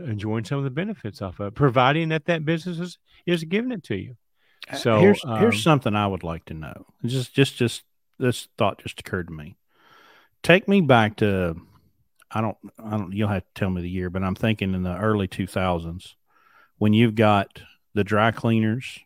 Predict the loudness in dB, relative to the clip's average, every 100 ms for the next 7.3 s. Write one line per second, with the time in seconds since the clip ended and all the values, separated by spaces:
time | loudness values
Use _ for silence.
0 | _ _ _ -4 -2 -2 -2 -2 -2 -4
1 | -6 -8 -12 -18 -20 -20 _ _ _ _
2 | _ 2 4 4 2 0 0 0 0 -2
3 | -2 -2 -2 -6 -8 -20 -8 -6 -6 -6
4 | -6 -8 -12 _ -8 -6 -4 -4 -4 -8
5 | -12 _ _ _ _ -2 -2 0 -2 2
6 | 4 4 2 2 2 0 -4 -10 -6 -4
7 | -2 -4